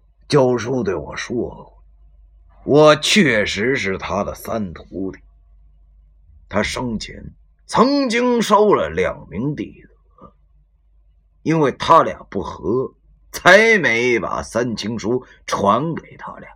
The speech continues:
操，不会这么巧吧？我望着眼前这俩老神棍，他俩就是九叔生前的那俩不着调的徒弟吗？不是，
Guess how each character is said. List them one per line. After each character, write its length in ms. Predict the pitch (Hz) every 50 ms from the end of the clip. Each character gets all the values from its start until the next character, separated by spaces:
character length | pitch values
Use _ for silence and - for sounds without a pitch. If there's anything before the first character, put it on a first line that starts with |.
| _ _ _ _ _ _ _ _ _ _ _ _ _ _ _ _ _ _ _ _ _ -
操， 400 | - - - - - - _ _ _ _ _ - - - - - - -
不 420 | 175 220 277 320 349 339 330 262
会 220 | - - 147 135
这 100 | 107 113
么 120 | 104 92 87
巧 340 | - - - - - - -
吧？ 120 | - - - - - _ _ _ _ _ _ _ _ _ _ _ _ _ _ _ _ _ _ _
我 320 | - 78 95 113 117 113
望 240 | 110 110 104 101 90
着 100 | 82 78
眼 320 | 78 73 73 76 76 76 73
前 180 | - 82 90
这 140 | 87 87 78
俩 160 | 71 69 65
老 180 | 69 69 - -
神 220 | - - - 73 71
棍， 200 | - - - _ _ _ _ _ _ _ _ _ _ _ _ _ _ _ _ _ _ _ _ _ _ _
他 260 | - - 240 240 233
俩 200 | 180 143 135 135
就 140 | 143 196 175
是 120 | 143 131
九 360 | 104 - - 170 175 170 170 180
叔 280 | 170 240 254 262 269
生 400 | 226 - - 277 277 285 277 262
前 260 | 208 - - 165 202
的 80 | 240 254
那 160 | 254 262 247
俩 160 | 190 131 95
不 280 | - - - 285 262 185
着 180 | 160 180 233 269
调 160 | 302 277 208
的 100 | 147 127
徒 400 | - - - 208 254 294 330 349 320
弟 120 | 254 165
吗？ 280 | 135 123 - - - - - _ _ _ _ _ _ _ _ _ _ - - - - - - - - _
不 100 | - 117
是， 200 | - - -